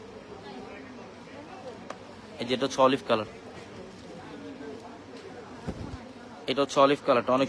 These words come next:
সুন্দর। এটা হচ্ছে অলিভ কালারটা অনেক সুন্দর শাড়ি দেখেন, প্রত্যেকটা শাড়ি সুন্দর, প্রত্যেকটা শাড়ি। যার যেটা পছন্দ হবে এই মুহূর্তে স্ক্রিনশট দিয়ে অর্ডারগুলো কনফার্ম করে ফেলেন। আহ, নারায়ণগঞ্জ থেকে আমি, thank you so much, অনেক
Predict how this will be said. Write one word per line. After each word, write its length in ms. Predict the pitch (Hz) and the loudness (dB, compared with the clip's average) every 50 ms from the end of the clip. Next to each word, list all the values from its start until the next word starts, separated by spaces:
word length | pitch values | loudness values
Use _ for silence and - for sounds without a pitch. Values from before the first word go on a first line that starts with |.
| - | 2
সুন্দর। 200 | 135 123 113 113 - - - - - - - - - - 160 156 160 160 - - - - - - - - - - - 147 147 285 277 - - - 120 - - - - - - - - - - - - - - - - - - 208 - - - - - 165 165 170 170 165 170 170 170 175 175 170 160 170 165 165 165 156 139 165 156 - - - - - - - | 0 0 0 -2 -2 -6 -8 -12 -10 -10 -10 -10 -10 -8 -8 -6 -6 -6 -6 -8 -8 -10 -10 -10 -12 -12 -12 -12 -12 -12 -12 -12 -12 -12 -14 -14 -14 -14 -14 -14 -12 -12 -12 -12 -14 -14 -16 -16 -16 -16 -16 -16 -16 -14 -14 -14 -14 -14 -12 -10 -10 -10 -8 -8 -8 -8 -10 -10 -10 -10 -10 -6 -4 -4 -2 -2 -4 -4 -4 -6 -6 -6 -8 -10 -12 -8 -4 -2
এটা 80 | 135 135 151 | 2 2 2
হচ্ছে 140 | 139 - 156 143 | 4 8 8 8
অলিভ 160 | 139 143 - - | 8 8 6 4
কালারটা 260 | 147 131 120 107 - 113 135 151 160 | 4 6 6 4 4 4 6 8 8
অনেক 140 | 170 175 - - | 8 6 4 4
সুন্দর 180 | 165 147 127 120 120 | 0 0 0 2 2
শাড়ি 140 | 117 113 113 117 | 0 0 0 0
দেখেন, 160 | 117 - - - - - 95 - - - - - - - - | -4 -6 -8 -10 -10 -10 -12 -12 -12 -12 -12 -12 -12 -2 2
প্রত্যেকটা 580 | 170 170 - - - - 190 185 - - - 190 - | 2 2 2 0 0 2 4 4 4 4 4 4 6
শাড়ি 160 | - 165 156 143 143 | 6 6 6 4 4
সুন্দর, 180 | 135 120 123 113 135 | 2 2 2 2 2
প্রত্যেকটা 360 | 143 - - 156 139 - 147 - | 0 0 0 -2 0 0 0 0
শাড়ি। 140 | 143 131 123 120 135 | 0 0 0 6 10
যার 160 | 151 156 165 165 156 | 12 12 12 12 10
যেটা 160 | 175 165 185 185 165 | 8 8 10 10 8
পছন্দ 240 | 175 170 170 175 175 180 185 | 8 4 4 4 6 6 8
হবে 100 | 180 202 202 180 | 8 8 8 8
এই 60 | 180 180 | 8 8
মুহূর্তে 280 | 185 185 185 - - 196 180 - | 6 6 4 4 4 4 4 4
স্ক্রিনশট 380 | - - 185 175 - - 175 165 160 | 4 2 2 4 6 6 6 8 8
দিয়ে 80 | 190 175 | 8 8
অর্ডারগুলো 260 | 151 156 143 156 151 143 | 8 8 8 8 8 8
কনফার্ম 220 | 147 135 123 151 147 135 | 8 6 6 4 4 4
করে 100 | 147 135 131 | 4 4 4
ফেলেন। 160 | 123 117 107 - | 4 2 2 0
আহ, 760 | - - - - - - - - - - - 110 123 131 135 139 147 | -4 -10 -10 -10 -12 -12 -14 -14 -14 -4 4 8 10 12 12 12 12
নারায়ণগঞ্জ 400 | 147 156 165 170 175 180 175 - - | 12 12 12 12 10 8 6 6 6
থেকে 140 | 180 170 156 160 | 6 8 10 8
আমি, 100 | 156 156 139 | 8 8 8
thank 140 | 156 156 156 165 | 6 6 6 6
you 80 | 156 165 | 4 6
so 40 | 170 165 | 8 8
much, 100 | 165 165 160 160 | 8 10 10 8
অনেক 100 | 160 156 | 8 8